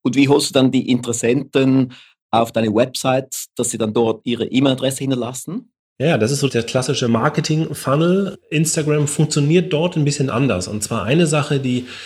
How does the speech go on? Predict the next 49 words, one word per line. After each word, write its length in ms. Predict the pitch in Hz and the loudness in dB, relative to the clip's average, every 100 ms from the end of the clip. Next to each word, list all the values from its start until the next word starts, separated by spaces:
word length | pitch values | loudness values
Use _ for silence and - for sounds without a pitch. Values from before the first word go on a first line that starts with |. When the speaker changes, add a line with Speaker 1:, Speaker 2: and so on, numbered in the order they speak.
| - _ | -18 _
Speaker 2:
vielleicht 280 | - 131 117 | -4 -2 -2
seltsam 680 | - 113 151 175 165 156 156 | 0 2 2 2 -2 -2 -2
klingen 460 | - 131 147 143 120 | -2 -2 0 0 0
mag, 440 | 104 107 170 175 | -2 -2 -4 -4
ist 180 | 151 - | -8 -6
aber 220 | 120 113 | -2 -2
die, 380 | 107 120 180 185 - - _ - | -2 0 0 -2 -12 -20 _ -6
dass 240 | 120 - | -4 0
wenn 100 | 123 | 0
ich 140 | 139 117 | 0 0
einen 160 | 117 | 0
Link 460 | 120 160 202 196 - | 2 2 2 -2 -4
reinsetze, 680 | 110 110 104 101 - 101 90 | -2 0 0 -2 -4 -6 -6
also 180 | 92 | -2
w 160 | 107 120 | 0 2
w 140 | 127 | 2
w 160 | 117 127 | 2 0
Punkt 480 | - 135 127 - 117 | 2 0 0 -4 -4
was 160 | 120 | -4
auch 80 | 113 | -4
immer, 360 | 147 147 143 175 - - - | 0 2 2 -2 -10 -14 -6
dann 140 | 120 | -2
ist 180 | 147 - | -2 0
dieser 220 | 143 127 | 2 4
Link 280 | 127 139 - | 2 0 0
nicht 500 | 139 170 175 - - | 2 2 0 -8 -10
klickbar. 680 | - 147 147 113 85 85 _ - | -4 -4 -2 -6 -6 -10 _ -8
Speaker 1:
Aha. 360 | 101 110 135 _ | -4 -4 -6 _
Speaker 2:
Der 120 | - 120 | 0 2
einzige 300 | 165 170 156 | 2 4 4
Link, 260 | 156 160 | 4 2
der 180 | 135 120 | 0 -2
klickbar 460 | - 143 - 151 147 | -2 -6 -2 -2 0
ist, 240 | 165 - | -2 -4
ist 180 | 147 139 | -6 -4
sozusagen, 480 | 131 135 123 123 113 | -4 -2 0 0 2
wenn 100 | 120 | 0
ich 120 | 113 | -2
ein 160 | 110 101 | -6 -4
Profil 500 | 107 - 139 165 143 | -8 -2 2 2 2
habe, 300 | 147 160 147 | 2 0 0
dann 140 | 117 | -2
kann 120 | 117 | -4
ich 120 | 113 | -4
da 80 | 123 | -2
eine 160 | 107 98 | -4 -2
Kurzbeschreibung 840 | - 143 - 131 - 120 131 131 | 2 2 2 -4 -4 -4 -4 -2
reinmachen 540 | 120 117 123 120 123 123 | -2 0 0 -2 -4 -4
und 220 | 110 | -6